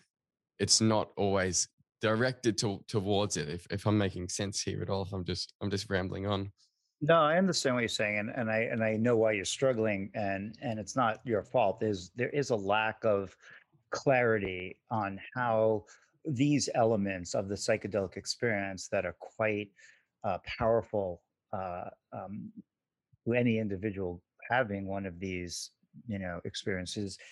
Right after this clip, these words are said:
Speaker 2: how it relates to therapeutic outcomes like helping with depression or addiction, end of life treatment, P T S D, the, the, the areas where, you know, incredible clinical benefit has been,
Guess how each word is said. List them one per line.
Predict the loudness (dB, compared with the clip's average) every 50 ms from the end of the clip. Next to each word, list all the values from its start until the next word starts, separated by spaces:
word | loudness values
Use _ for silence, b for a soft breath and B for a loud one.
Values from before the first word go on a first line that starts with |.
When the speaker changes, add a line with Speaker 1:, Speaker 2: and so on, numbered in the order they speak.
| B B B
Speaker 2:
how | 2 4 4 4
it | 4 2
relates | 2 2 2 2 2 0 0 -2 -4 -8 -8
to | -10 -10 -4 -2 0 0 2 0 -2 -2 -6 b b b b b b _ 0
therapeutic | 2 2 2 0 -2 -4 -4 -4 -2 0
outcomes | 0 0 0 -4 -8 -10 -10 -10 -8 -10
like | -10 -8 -8
helping | -8 -8 -8 -8 -10
with | -10 -10
depression | -12 -14 -6 _ -4 -4 -4 -6 -6
or | -6 -6
addiction, | -8 -8 -8 -8 -8 -8 -10 -8 -6 -6 -6 -6 -8 -12 b b b b b b -6
end | -6 -4 -4
of | -4
life | -4 -4 -4 -4 -6
treatment, | -8 -8 -8 -8 -8
P | -6 -6 -6
T | -6 -4 -4
S | -4 -4 -6
D, | -8 -6 -4 -4
the, | -2 -4 -4 -6 -6
the, | -4 -2 -2 -2 -2 -4 -6
the | -6 -4 -4 -6 -6 -4
areas | 0 0 2 2 2 0 -2 -4 -6
where, | -6 -4 -2 -2 -2 -4 -6 -8 -12 -18 -20 -20 -20 -16 -16 -16 -16 _ _
you | -8 -6 -6
know, | -6 -6
incredible | -8 -10 -12 -8 -4 -2 0 0 0 0 -2 -4
clinical | -4 -6 -6 -6 -6 -6 -8 -4
benefit | -4 -4 -4 -4 -8 -12 -12 -8
has | -8 -8 -8 -8 _
been, | -6 -6 -6 -6 -8